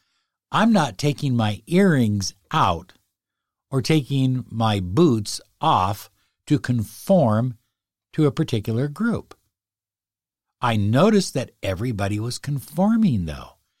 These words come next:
You don't have to do that. You are unique. You are priceless. Be you. Now,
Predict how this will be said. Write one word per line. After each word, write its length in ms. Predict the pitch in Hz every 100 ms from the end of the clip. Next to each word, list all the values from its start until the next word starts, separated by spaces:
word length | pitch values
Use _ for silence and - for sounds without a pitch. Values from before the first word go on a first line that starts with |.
| _ _ - _
You 240 | - 87 120
don't 220 | 123 113
have 260 | 110 104 -
to 100 | 82
do 220 | 85 80
that. 340 | 62 57 - _ _ _ _ _ _ _ _ _ -
You 240 | 95 104
are 100 | 95
unique. 640 | 82 78 73 78 71 - - _ _ _ _ _ _ _ _
You 400 | 87 98 95 87 _
are 580 | - 87 85 82 80 - _ _ _ _ _ -
priceless. 920 | - 82 - - - - - - - _ _ _ 87
Be 80 | 92
you. 560 | 92 76 71 60 58 _ _ _ _ _ _ _ _ -
Now, 320 | 131 95 64